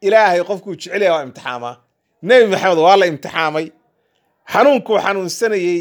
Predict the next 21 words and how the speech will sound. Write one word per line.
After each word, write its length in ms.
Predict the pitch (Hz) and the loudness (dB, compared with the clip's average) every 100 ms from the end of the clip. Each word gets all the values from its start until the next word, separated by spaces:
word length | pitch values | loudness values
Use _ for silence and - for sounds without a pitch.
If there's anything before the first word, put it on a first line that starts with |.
| - | -6
iyo 100 | 147 | -10
dhibaatada 480 | 156 170 175 240 214 | -2 0 2 2 2
ku 100 | 254 | 2
dhacaysay, 520 | 226 190 175 160 180 147 | 2 2 0 -4 -8 -4
xataa 480 | 254 - 277 240 | -4 -4 0 0
sakaraatul 680 | 214 214 214 208 196 196 214 | 0 -6 -2 0 0 -2 -2
mawtkii 420 | 262 254 214 233 220 | 0 0 -4 -4 0
baa 140 | 196 | 2
lagu 220 | 185 220 | 0 -4
dhibay 360 | 220 202 175 185 190 _ _ _ | -2 0 2 0 -4 _ _ _
oo 100 | 185 202 | -4 2
aad 260 | 294 311 220 | 4 4 2
iyo 160 | 302 | 2
aad 140 | 311 302 | 2 0
u, 120 | 208 208 | -6 -6
e, 140 | 185 190 | -6 -6
wuxuu 280 | 196 202 | -4 -6
xanuun 320 | 180 202 226 208 | -6 -6 -6 -6
adag 240 | 185 208 180 | -2 -2 -2
buu 140 | 165 | -4
maray. 320 | 151 156 160 | 0 0 0